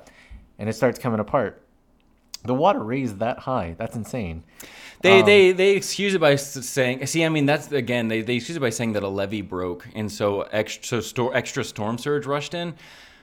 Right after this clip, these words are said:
Speaker 2: But again,
Speaker 1: But,
Speaker 2: when it comes
Speaker 1: yeah.
Speaker 2: to Florida, at least southern Florida, like, that's something that's either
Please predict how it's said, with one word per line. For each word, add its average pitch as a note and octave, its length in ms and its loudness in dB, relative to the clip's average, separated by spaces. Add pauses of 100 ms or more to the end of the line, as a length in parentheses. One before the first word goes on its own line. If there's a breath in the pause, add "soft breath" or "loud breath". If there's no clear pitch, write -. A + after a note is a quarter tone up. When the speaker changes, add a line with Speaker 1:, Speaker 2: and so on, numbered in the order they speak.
(280 loud breath)
Speaker 2:
But D3+ 140 2
again, D3 360 4
Speaker 1:
But, C3+ 60 2
Speaker 2:
when C#3 80 -2
it B2+ 60 -2
comes C#3 240 2
Speaker 1:
yeah. - 40 2
Speaker 2:
to D3+ 80 4
Florida, D3+ 440 2
at B2+ 60 0
least F3+ 320 0
southern F3 360 0
Florida, G3 300 -4
like, B2+ 260 -4
that's D3+ 180 -2
something F#3 220 -4
that's C#3 160 -6
either A2+ 520 -2